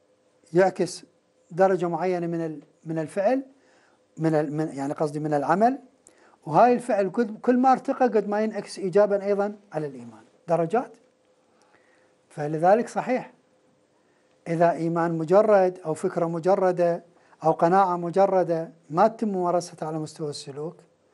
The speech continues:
هذه أولًا مو مثمرة، ثانيًا ما راح تنعكس بالإيجاب على رفع الإيمان. أصلًا هو، هو شلون إيمان؟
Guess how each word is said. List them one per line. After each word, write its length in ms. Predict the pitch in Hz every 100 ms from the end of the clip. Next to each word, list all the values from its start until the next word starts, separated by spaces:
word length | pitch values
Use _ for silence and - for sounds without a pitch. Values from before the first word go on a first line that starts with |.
| _ _ _ _ _
هذه 240 | 156 160
أولًا 460 | 175 196 202 196 175 - -
مو 160 | 170
مثمرة، 540 | 226 226 185 170 165 202 _ _ _ _ -
ثانيًا 360 | 175 202 208
ما 260 | 196 202 240
راح 140 | 247
تنعكس 480 | 240 226 202 214 226
بالإيجاب 680 | - 208 190 180 196 226 190
على 380 | 175 190 190 - _ 170
رفع 240 | 165 -
الإيمان. 480 | 160 143 135 127 117 _ _ _ _ _ _ _ _ _ _ _ _ _ _ _ _ _
أصلًا 380 | 190 208 - 214
هو، 200 | 214 226
هو 360 | 202 202 202 208
شلون 360 | 208 262 277
إيمان؟ 680 | 254 220 208 196 180 180 190